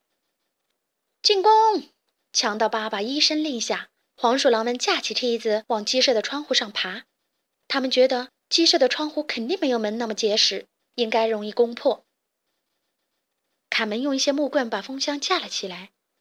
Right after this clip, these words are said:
风箱口朝着窗子，然后往风箱里灌满了鸡屎。“贝里奥，快给我一把钳子！”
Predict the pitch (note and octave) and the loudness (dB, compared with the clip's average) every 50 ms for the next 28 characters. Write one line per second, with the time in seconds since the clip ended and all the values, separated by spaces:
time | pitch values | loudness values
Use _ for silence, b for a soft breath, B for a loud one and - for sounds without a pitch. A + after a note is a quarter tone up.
0 | _ _ - - C4+ C4+ C4 C#4+ C#4+ C4+ C4+ - D#4+ - - - - - G#3+ A3+ | _ _ -8 -4 -2 0 2 2 2 0 0 0 -2 -2 -2 -2 -2 -2 -2 -2
1 | - A#3+ - - - C4+ C#4 D4 - - - - _ _ _ _ _ _ _ _ | -2 -4 -8 -8 -10 -10 -10 -10 -12 -14 -16 -16 _ _ _ _ _ _ _ _
2 | _ _ _ - B3 A#3+ C4 C4+ - D#4 D4 C4+ C4+ B3+ A#3 G#3+ G#3+ - D4 D4+ | _ _ _ 0 0 2 2 0 0 2 2 2 2 0 -2 -4 -6 -6 -6 -4
3 | - D#4+ D#4 D4+ B3+ A3 A3 - - D#4 C#4 A#3+ A3 F#3+ F#3+ G#3+ - - C#4+ D4 | -4 -4 -4 -4 -4 -4 -4 -4 -4 -4 -4 -6 -8 -10 -12 -10 -10 -8 -6 -4
4 | E4 E4+ - - - - - - - - _ _ _ _ _ _ _ _ _ _ | -2 0 0 0 0 -2 -6 -10 -12 -16 _ _ _ _ _ _ _ _ _ _
5 | _ _ _ _ _ _ _ _ _ _ _ _ _ _ _ - F#4 F4+ D#4+ E4 | _ _ _ _ _ _ _ _ _ _ _ _ _ _ _ 2 4 4 6 6
6 | F#4 G4 D#4 - _ _ _ _ - - G4+ D#4 D#4 D#4 D4 C4+ C4+ A3+ - - | 4 4 2 -2 _ _ _ _ -4 -2 0 2 4 4 2 2 0 -2 -4 -4
7 | - A3+ A#3+ D#4+ - C#4+ - | -4 -4 -6 -6 -8 -10 -14